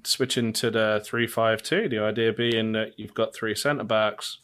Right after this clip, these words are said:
one can be spare and attack the ball, or, or further up the field that can attack, um, sorry, can support one of the, the centre midfielders while the other one attacks the ball. And,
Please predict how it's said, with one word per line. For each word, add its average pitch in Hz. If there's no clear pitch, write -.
one 110
can 110
be 104
spare 120
and 107
attack 123
the 120
ball, 120
or, 107
or 104
further 117
up 110
the 113
field 117
that 107
can 110
attack, 107
um, 101
sorry, 101
can 117
support 120
one 117
of 120
the, -
the 110
centre 110
midfielders 110
while 110
the 110
other 127
one 104
attacks 104
the 113
ball. 104
And, 107